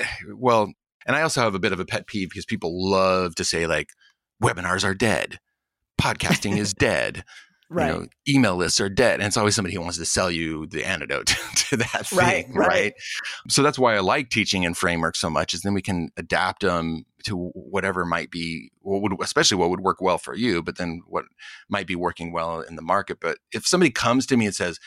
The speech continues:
Speaker 1: "Jason, what's the channel I gotta be using right now? 'Cause that's what's gonna grow my list fastest," I'm gonna be like, "I'm not gonna give you an answer." You know, we're gonna talk through and come up with the best strategy for you, but I'm not just gonna say, "Oh my gosh, Instagram stories, that's where it's hot. That's hot right now.
Speaker 2: <laughs>
Speaker 1: You gotta do it,"
Speaker 2: Right,
Speaker 1: right?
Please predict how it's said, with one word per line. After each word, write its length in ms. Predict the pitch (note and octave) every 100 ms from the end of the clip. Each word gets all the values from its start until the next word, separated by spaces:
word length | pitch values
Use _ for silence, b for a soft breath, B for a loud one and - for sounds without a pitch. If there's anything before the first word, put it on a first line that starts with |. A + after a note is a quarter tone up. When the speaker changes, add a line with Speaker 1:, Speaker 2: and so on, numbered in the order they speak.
| B -
Speaker 1:
"Jason, 320 | B2 A#2+ E2
what's 140 | G2 -
the 80 | G2
channel 360 | - G2 F2
I 100 | D#2+
gotta 320 | - E2 F2
be 80 | E2
using 340 | E2+ F#2 D#2+ D#2+
right 180 | D#2+
now? 200 | F2 F2+ D2+
'Cause 180 | D#2 D#2+
that's 180 | E2 F2
what's 120 | -
gonna 180 | E2+ D#2+
grow 180 | F2
my 100 | D#2
list 300 | D#2 A2+ A2+
fastest," 600 | - C#2+ E2 - F#2 - D#2
I'm 100 | F2+
gonna 120 | D#2+
be 120 | E2
like, 140 | D#2 -
"I'm 100 | F2+
not 160 | E2 F2
gonna 180 | D#2 D2+
give 120 | C#2
you 60 | C2+
an 80 |
answer." 360 | D#2 A#2 - - - _ _ b b
You 80 | D#2+
know, 120 | E2
we're 140 | E2 F#2+
gonna 200 | G2+ F2
talk 420 | - - G2 -
through 300 | - G2 F#2+
and 100 | F2
come 200 | - F#2
up 240 | F#2+ F2 -
with 320 | F2+ E2+ - -
the 100 | E2+
best 420 | F2 E2+ - -
strategy 420 | - F#2+ F#2 F2
for 120 | - F2
you, 200 | A#2 G2
but 100 | E2+
I'm 60 | F2+
not 120 | F#2
just 120 | -
gonna 120 | F#2
say, 160 | - D#2
"Oh 100 | A2+
my 120 | A2 G#2
gosh, 220 | G2 F#2+
Instagram 440 | G#2 F#2 G2+ F#2
stories, 400 | - F#2+ D#2 C#2+ -
that's 160 | F2+
where 120 | G2 F2
it's 120 | -
hot. 260 | E2 C2 -
That's 180 | E2+ -
hot 240 | E2+ -
right 100 | -
now. 140 | G3 C2
Speaker 2:
<laughs> 80 |
Speaker 1:
You 80 | E2+
gotta 240 | F2 E2 E2
do 180 | F#2
it," 120 | B1+ G2+
Speaker 2:
Right, 100 | F3+
Speaker 1:
right? 240 | F2 F#2